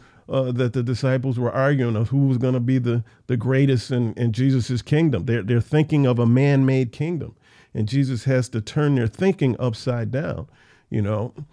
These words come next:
the greatest doesn't mean there are minions under you and you're controlling them and telling what them to, and telling, uh, them what to do and bossing them around and all that. That's not what greatness is. Jesus is trying to get across to them that whoever is humble,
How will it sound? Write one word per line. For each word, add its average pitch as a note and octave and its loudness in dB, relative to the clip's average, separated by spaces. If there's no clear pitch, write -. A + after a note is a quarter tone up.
the A#2+ 0
greatest C3+ 2
doesn't A#2 0
mean D3+ 6
there A2 4
are G2 2
minions A#2+ 6
under B2+ 2
you A2+ 0
and G#2 0
you're A#2+ -2
controlling A2+ 0
them A#2 2
and F#2+ 0
telling A2 0
what A2 0
them A2 0
to, G2+ -4
and A2 -4
telling, A#2 -2
uh, G2 -2
them A2+ 0
what A2+ 0
to A2 -2
do A#2 0
and G2 0
bossing A2+ -2
them A2+ 0
around A2 0
and G#2 -4
all G#2 -4
that. D3+ -4
That's A#2+ -4
not B2+ 0
what B2+ 0
greatness A#2+ -2
is. - -10
Jesus A2 -2
is G#2 -4
trying A2 0
to A2 0
get G#2+ 0
across G#2+ -2
to - -10
them G#2 0
that G#2 -2
whoever B2+ 2
is G#2+ -6
humble, D#3 -2